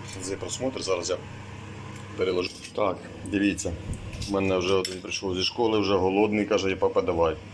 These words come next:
каже: «Піде пепсі. Або сок візьми». Зараз все готово, і цю зараз я наріжу і з краєчку тут виложу. Так, ну що, друзі, дивіться. Оце ось таке чудо, дивіться, ціла гора піци. Помідорна і безпомідорна. Так що,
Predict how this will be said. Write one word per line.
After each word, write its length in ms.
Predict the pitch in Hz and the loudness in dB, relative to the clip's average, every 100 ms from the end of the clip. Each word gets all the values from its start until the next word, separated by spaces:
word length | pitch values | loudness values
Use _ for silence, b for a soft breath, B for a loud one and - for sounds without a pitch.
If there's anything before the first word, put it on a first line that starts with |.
| - - | -14 -4
каже: 200 | 90 80 | -2 -2
«Піде 180 | 87 85 | -2 0
пепсі. 360 | - - - - - B B B - - | 0 -2 -6 -12 -14 B B B -8 -4
Або 240 | 87 98 | 0 0
сок 240 | - 98 | 2 0
візьми». 300 | 85 80 78 73 - - | 0 -2 -2 -4 -8 -10
Зараз 320 | 85 95 92 87 | 2 4 4 2
все 180 | - | 2
готово, 480 | 87 90 123 123 117 - | 2 2 2 4 4 2
і 80 | 104 | -2
цю 200 | 101 101 | -2 0
зараз 360 | 92 90 85 92 | 2 2 0 -2
я 60 | |
наріжу 440 | 87 101 131 113 104 | 0 0 -2 -2 -4
і 140 | 101 120 | -4 -6
з 80 | - | -6
краєчку 500 | 90 92 92 - 80 | -2 -2 -2 -6 -8
тут 140 | 80 - | -8 -4
виложу. 320 | 80 78 73 - - - - - - - - | -2 -2 -4 -10 -16 -18 -20 -20 -20 -20 -12
Так, 160 | 120 101 | -10 -10
ну 80 | 123 | -12
що, 140 | - | -8
друзі, 260 | 131 107 95 | -4 -4 0
дивіться. 340 | 113 113 - B B B B B - | 2 2 0 B B B B B -4
Оце 300 | 101 101 117 | -2 0 2
ось 120 | 107 | 2
таке 220 | - 101 | 0 -4
чудо, 280 | 101 135 110 | -2 0 0
дивіться, 280 | 92 87 82 | 2 0 -2
ціла 300 | 78 117 104 | 0 4 6
гора 260 | 98 95 80 | 6 4 0
піци. 240 | 87 78 76 - - - - - - - - | -4 -6 -8 -14 -16 -16 -16 -16 -16 -12 -4
Помідорна 640 | 95 104 120 131 113 98 | -2 0 2 2 2 2
і 60 | |
безпомідорна. 760 | 95 107 98 95 87 90 78 80 - - - - - - - | 0 -2 -2 0 2 0 0 -4 -8 -14 -16 -14 -14 -14 -8
Так 140 | - 98 | -4 -2
що, 300 | - 127 | 2 2